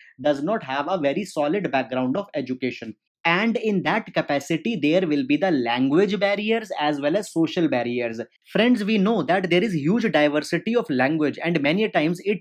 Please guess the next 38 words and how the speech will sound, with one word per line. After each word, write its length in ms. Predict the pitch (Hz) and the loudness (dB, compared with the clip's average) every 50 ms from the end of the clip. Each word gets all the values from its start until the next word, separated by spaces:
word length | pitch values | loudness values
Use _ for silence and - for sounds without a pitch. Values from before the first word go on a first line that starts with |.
| - _ | -4 _
can 240 | - 185 196 202 175 | 2 2 2 2 0
be 120 | 156 165 170 | -2 -2 -2
a 60 | 226 | -2
biggest 460 | 185 151 127 151 147 151 208 196 - | -2 -4 -4 -4 0 0 0 0 0
challenge. 380 | - 151 139 131 123 110 104 110 _ _ _ _ _ - | -2 -2 -2 -2 -2 -4 -8 -12 _ _ _ _ _ 0
Moreover, 520 | 147 175 233 247 226 190 143 147 165 180 - | 2 4 4 4 4 4 2 2 2 2 2
India 440 | 185 180 175 175 175 208 226 247 - | 2 2 2 2 0 0 -2 -2 0
is 140 | - 180 160 | 0 0 0
a 60 | 196 | 0
country 400 | 190 - 156 156 160 - 196 226 | 0 0 0 0 0 -2 -2 -2
where 320 | 190 160 170 180 202 202 - - | 0 2 2 2 0 -2 -2 -2
people 320 | 180 180 180 - 220 220 - | -2 0 0 0 0 0 0
are 320 | 170 156 143 139 147 160 - - - _ - | 0 0 2 0 0 -4 -8 -16 -12 _ -6
used 440 | 135 139 160 190 226 247 - - | -2 0 2 2 2 0 -2 -2
to 140 | - 185 170 | 0 0 0
the 100 | 170 226 | 0 0
physical 500 | - - 175 160 156 170 175 175 240 240 | -2 0 0 2 2 2 0 0 -2 -4
blackboard 600 | 180 131 135 139 147 156 - 170 151 160 170 165 196 | -2 0 0 0 0 0 0 0 0 2 2 2 0
and 240 | 226 220 165 123 | -2 -4 -4 0
bench 300 | 113 143 160 185 175 - - - | 0 2 2 2 0 -4 -4 -6
approach. 420 | 151 - 139 139 139 131 127 - 117 - - - - _ - | -6 -4 -2 0 0 0 -2 -4 -10 -20 -20 -20 -10 _ -2
And 320 | 165 175 208 226 214 160 135 - | 0 0 0 0 0 0 0 0
when 320 | 190 220 208 170 135 123 123 | 0 0 0 -2 -2 -2 0
that 300 | 175 202 220 214 - - | 0 0 0 -2 -4 -2
thing 180 | 190 196 185 | -2 0 0
will 140 | 170 175 170 | 2 0 2
be 120 | 165 170 | 2 0
missing, 520 | 147 127 120 135 131 - 226 202 180 160 - - - _ | 0 0 -2 -2 -2 -2 -2 0 -2 -2 -4 -10 -20 _
so 220 | - - 233 240 | -2 0 0 2
a 160 | 226 247 233 - | 2 0 0 0
kind 240 | 190 175 175 180 | 0 2 2 2
of 80 | 190 190 | 0 -2
a 80 | 247 220 | -4 -8
social 400 | - - 185 180 175 - 240 208 | -4 -2 -2 0 0 0 0 2
barrier 380 | 156 143 139 143 170 214 202 180 | 2 2 4 4 2 0 0 0
will 140 | 185 175 | -2 -2
come 220 | 175 156 170 202 214 - | -2 -2 -4 -4 -4 -4
and 280 | 147 156 165 196 208 | -4 -4 -2 -2 -4